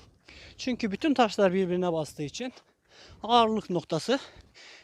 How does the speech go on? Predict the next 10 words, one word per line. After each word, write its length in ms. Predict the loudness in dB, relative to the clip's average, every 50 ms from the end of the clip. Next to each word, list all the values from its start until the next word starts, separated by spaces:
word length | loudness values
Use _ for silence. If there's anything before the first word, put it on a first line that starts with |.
| _ _ -8
bütün 300 | -6 -2 0 0 0 0
kayalara 480 | 0 0 2 2 4 2 2 0 0
yerleşiyor 480 | 0 -2 0 -2 -2 -4 -4 -6 -4 -2
ve 140 | -2 0 0
bu 80 | 0
şekilde 420 | -2 -2 -2 -4 -4 -4 -4 -4 -4
daha 200 | -6 -6 -6 -8
sağlam 500 | -8 -8 -8 -6 -4 -2 -2 -2 -4 -6 -8 _ _ _ _
olmuş 640 | -8 -6 -4 -4 -2 -4 -4 -6 -8 -10 -12 -14 -12 -6
oluyor. 260 | -4 -2 -2 -2 -2